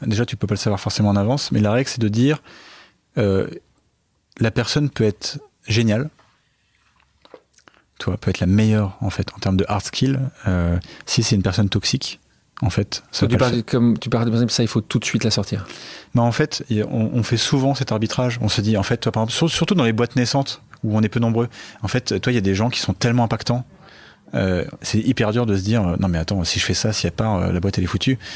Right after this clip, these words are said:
Speaker 1: Mais en fait, c'est, euh, c'est reculer pour mieux sauter. Et c'est ça, je pense, le sujet de, de cette partie-là.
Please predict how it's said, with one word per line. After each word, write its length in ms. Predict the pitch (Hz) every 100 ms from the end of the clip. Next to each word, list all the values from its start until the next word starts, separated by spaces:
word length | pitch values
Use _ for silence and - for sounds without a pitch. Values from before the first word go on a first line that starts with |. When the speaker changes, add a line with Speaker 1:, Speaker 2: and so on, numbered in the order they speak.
| - -
Speaker 1:
Mais 60 | 107
en 60 |
fait, 200 | 98 127
c'est, 260 | - 120 113
euh, 300 | 101 92 90 85 - - _
c'est 160 | - 113
reculer 300 | 117 123 127
pour 100 | 120
mieux 100 | 107
sauter. 280 | 101 98 92 -
Et 100 | -
c'est 120 | 98 101
ça, 180 | 113
je 80 | 95
pense, 180 | 101 -
le 60 | 95
sujet 240 | 95 95
de, 160 | 90 85
de 100 | -
cette 140 | 95 95
partie-là. 300 | 92 101